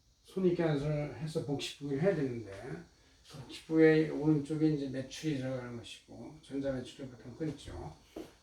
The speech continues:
이 왼쪽에 이제 매입원가, 전자매입원가, 그다음에 인건비가 있고, 인건비는 주요 근로소득이고, 이제 실적급부에 있어서 사업소득을 하기도 하고,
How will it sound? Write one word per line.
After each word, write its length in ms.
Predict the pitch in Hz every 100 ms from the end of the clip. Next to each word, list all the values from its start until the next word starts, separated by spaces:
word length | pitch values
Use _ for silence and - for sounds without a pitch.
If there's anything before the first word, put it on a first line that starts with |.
| _
이 360 | 147 147 151 151
왼쪽에 500 | 143 160 156 160 160
이제 180 | 156 143
매입원가, 560 | 131 147 143 139 127 135
전자매입원가, 920 | 131 131 135 135 131 123 120 117 165
그다음에 240 | 156 143 143
인건비가 640 | 143 139 151 135 135 139
있고, 280 | 131 127 156
인건비는 600 | 151 151 143 143 151 143
주요 400 | - 156 156 143
근로소득이고, 840 | 135 139 - 135 143 135 175 202 - - - - -
이제 160 | 139
실적급부에 840 | 117 - - 208 151 175 165 156 143
있어서 220 | 127 165
사업소득을 520 | 160 156 160 147 135 123
하기도 280 | 131 123 120
하고, 440 | 113 110 127 175